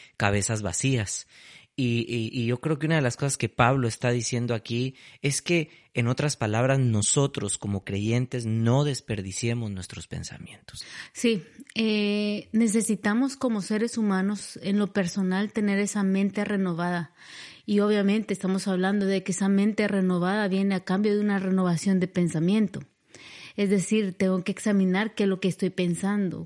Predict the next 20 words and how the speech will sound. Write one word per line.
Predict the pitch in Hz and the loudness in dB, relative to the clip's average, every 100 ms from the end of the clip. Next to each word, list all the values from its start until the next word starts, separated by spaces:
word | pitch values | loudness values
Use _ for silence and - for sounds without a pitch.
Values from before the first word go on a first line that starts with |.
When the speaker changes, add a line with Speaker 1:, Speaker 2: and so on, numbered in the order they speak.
| - | -10
Speaker 2:
Usted | 180 175 214 | -10 -2 2
lo | 202 | 4
decía | 208 180 - 208 | 4 2 0 0
hace | 196 | 2
un | 196 | 2
momento | 185 185 180 | 2 2 0
atrás, | 175 180 196 196 180 | -2 -2 -2 -2 -2
¿voy | 175 202 | -2 0
a | 233 | 0
des-, | 214 | 0
seguir | - - 170 175 180 | -2 -2 0 0 0
desperdiciando | 226 - 202 190 180 - 190 190 214 208 | -2 -2 -2 0 -4 0 0 2 2 2
mis | 208 226 - | 2 0 -2
pensamientos | 220 208 196 175 180 208 214 202 | 0 0 0 0 0 0 -2 -4
por | - 180 | -2 -2
lo | 175 | -2
que | 180 | -2
alguien | 185 202 202 | 0 0 2
más | 196 190 - - | 0 -2 -8 0
piensa | 196 202 220 - 190 | 2 2 0 -4 -6